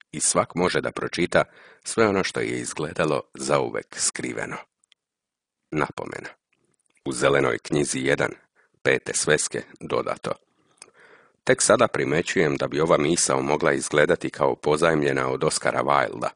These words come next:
slika Doriana Greya. Međutim, to nije slučaj. Ona je plod posmatranja i zapažanja oko sebe.” Kraj napomene. Studen, tama, vetar, oštri tonovi, nagli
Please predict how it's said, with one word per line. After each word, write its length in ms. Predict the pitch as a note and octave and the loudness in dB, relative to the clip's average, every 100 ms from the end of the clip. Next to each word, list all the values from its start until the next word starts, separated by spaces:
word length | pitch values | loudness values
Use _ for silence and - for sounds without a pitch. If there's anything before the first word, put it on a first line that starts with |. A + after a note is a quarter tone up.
| _ _ _ _ | _ _ _ _
slika 560 | - - D2 - A1+ G1+ | -10 -4 -4 -4 -6 -6
Doriana 460 | - C2 - - - | -4 -4 -4 -6 -4
Greya. 300 | - - - - _ _ - | -4 -4 -6 -14 _ _ -4
Međutim, 480 | F2+ D#2+ F2+ F2+ D2+ | 0 2 0 0 0
to 120 | D#2 | 2
nije 200 | D2 C#2+ | 2 0
slučaj. 400 | - C2+ - - - - - - - | -2 -4 -4 -6 -6 -14 -20 -20 -6
Ona 180 | - D2+ | 0 2
je 60 | D2+ | 2
plod 300 | - E2+ D2 | 0 0 0
posmatranja 800 | - - D2 C#2+ - D#2+ C#2 B1 | -2 -2 0 0 0 -2 0 0
i 120 | B1+ | -2
zapažanja 680 | C2 - C2+ C#2+ - - G#1+ | -2 0 2 2 0 -2 -4
oko 200 | - - | -6 -4
sebe.” 320 | - - - - _ _ _ _ _ _ _ _ _ | -4 -4 -6 -10 _ _ _ _ _ _ _ _ _
Kraj 280 | - C#2 A1 | -4 -2 -2
napomene. 480 | G1+ - - G1+ - - _ _ _ _ _ _ _ _ _ _ _ | -4 -8 -8 -8 -10 -14 _ _ _ _ _ _ _ _ _ _ _
Studen, 640 | - - F#2+ G2+ F#2 E2 D2 - | -2 0 2 4 6 4 0 -2
tama, 440 | D2 D2 D2+ C2+ - _ - | 0 2 2 0 -6 _ -4
vetar, 520 | D2+ D2+ - - - - _ - | 0 0 -2 -10 -10 -18 _ -4
oštri 460 | F2 E2 - - - | 0 0 -2 -6 -8
tonovi, 560 | - C#2 C2 B1 - - | -4 -4 -2 -4 -6 -4
nagli 380 | E2 D2+ C#2 | 0 0 -2